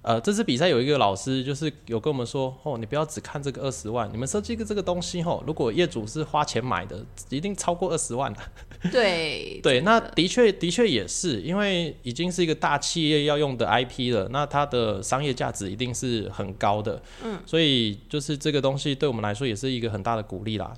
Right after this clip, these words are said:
Speaker 1: 就是会希望说未来抓到更多的 know how，然后去把它做好。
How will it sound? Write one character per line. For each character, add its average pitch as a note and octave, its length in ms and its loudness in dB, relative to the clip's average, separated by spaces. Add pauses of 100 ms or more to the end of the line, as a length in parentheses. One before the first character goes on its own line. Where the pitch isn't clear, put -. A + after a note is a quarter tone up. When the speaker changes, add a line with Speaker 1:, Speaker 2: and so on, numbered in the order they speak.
Speaker 1:
就 A#2+ 80 -6
是 B2 140 -4
会 B2 100 -2
希 A#2 140 -6
望 A#2 160 -2
说 A2 220 -2
未 B2+ 160 0
来 G#2 120 2
抓 A#2 200 0
到 A#2 100 0
更 A2+ 160 -4
多 A2 180 0
的 G2+ 80 -2
know G#2 160 0
how， G#2 280 0
然 G#2 100 -6
后 A2 80 -4
去 G#2+ 160 -8
把 - 100 -2
它 G#2 360 -4 (100)
做 G#2+ 180 -2
好。 - 320 -10